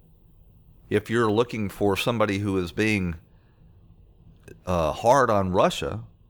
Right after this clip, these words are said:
<laughs> you, you don't want to look at, uh, uh, Trump. He sent cruise missiles over there that attacked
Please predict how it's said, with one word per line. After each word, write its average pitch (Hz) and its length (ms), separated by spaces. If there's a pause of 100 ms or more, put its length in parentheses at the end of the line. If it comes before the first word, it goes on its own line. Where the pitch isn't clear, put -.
(240)
<laughs> - 420
you, 131 120 (540)
you - 600
don't 151 140
want 147 120
to 131 80
look 143 180
at, - 240
uh, 95 460 (340)
uh, 87 220
Trump. 151 480 (680)
He 165 160
sent 143 260
cruise 139 340
missiles 120 360
over 101 220
there 98 240
that 98 160
attacked 135 540